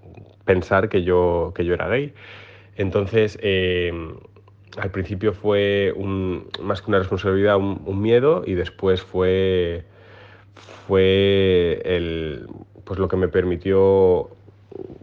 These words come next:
entender quién era yo, a la vez que mi personaje entendía quién era, y lo que me permitió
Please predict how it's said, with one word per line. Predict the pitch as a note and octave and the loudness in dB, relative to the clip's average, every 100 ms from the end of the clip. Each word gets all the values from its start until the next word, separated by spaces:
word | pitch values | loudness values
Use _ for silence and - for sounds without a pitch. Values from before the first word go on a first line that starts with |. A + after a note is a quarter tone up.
| - - - - - | -20 -20 -20 -20 -14
entender | F#2 G2 F#2 F#2+ F#2+ | -6 -4 0 2 0
quién | G2+ G2+ | 2 2
era | F#2+ | 4
yo, | F#2 G#2+ D#3 F#3 - | 4 4 2 0 -4
a | |
la | F#2 | 0
vez | F2+ F#2 | 2 0
que | - F2+ | -2 -2
mi | F2+ F2+ F2+ | -2 -2 -2
personaje | E2+ F2 F2+ F2+ | -4 -6 -6 -4
entendía | E2 F2+ F2+ | -4 -2 -2
quién | F2 F#2 | -2 0
era, | A2 C3 C#3 | 2 2 2
y | |
lo | G#2 F2+ | 2 0
que | - | 0
me | F2 D#2+ | -2 -4
permitió | E2 E2 D#2+ F2 F2 F2 F2 E2+ | -4 -6 -6 -4 -2 -2 -4 -6